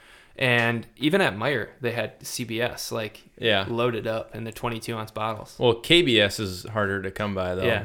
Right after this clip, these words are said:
Speaker 2: Like, you, you
Speaker 1: C B S was, like, the, uh, the special edition they did this year, but yeah.
Speaker 2: Yeah. K-,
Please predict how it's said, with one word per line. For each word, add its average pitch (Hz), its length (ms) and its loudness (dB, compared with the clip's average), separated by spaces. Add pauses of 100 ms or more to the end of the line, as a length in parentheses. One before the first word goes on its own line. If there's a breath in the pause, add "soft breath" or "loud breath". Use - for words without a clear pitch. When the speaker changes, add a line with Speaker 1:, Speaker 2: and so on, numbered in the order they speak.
Speaker 2:
Like, 101 220 -6
you, 117 200 2
you 104 140 -8 (100)
Speaker 1:
C 123 100 6
B 135 120 6
S 123 200 4
was, 117 220 -4
like, 110 200 -8
the, 107 340 -6 (640 soft breath)
uh, 110 380 -10
the 120 120 -6
special 120 480 0
edition 113 340 -6
they 110 100 -6
did 110 220 -6
this 110 240 -6
year, 104 260 -8
but 107 240 -8
yeah. 110 260 -8
Speaker 2:
Yeah. 104 320 0 (280)
K-, 135 260 0